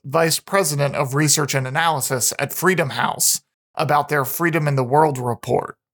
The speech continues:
If you aren't a member, go to the D S R network dot com and become a member to make sure you never miss any of our analysis.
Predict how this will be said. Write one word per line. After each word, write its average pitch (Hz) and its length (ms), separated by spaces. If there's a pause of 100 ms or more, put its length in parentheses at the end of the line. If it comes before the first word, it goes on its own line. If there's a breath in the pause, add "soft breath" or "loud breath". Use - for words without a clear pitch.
(460)
If 143 200
you 143 140
aren't 139 180
a 156 40
member, 180 360
go 147 200
to 135 100
the 127 120
D 135 140
S 127 160
R 139 100
network 135 340
dot 151 180
com 160 280
and 180 100
become 185 440
a 156 80
member 120 320
to - 140
make 143 160
sure 156 160
you 151 100
never 151 280
miss 180 460 (280)
any 175 200
of 139 120
our 131 160
analysis. 139 800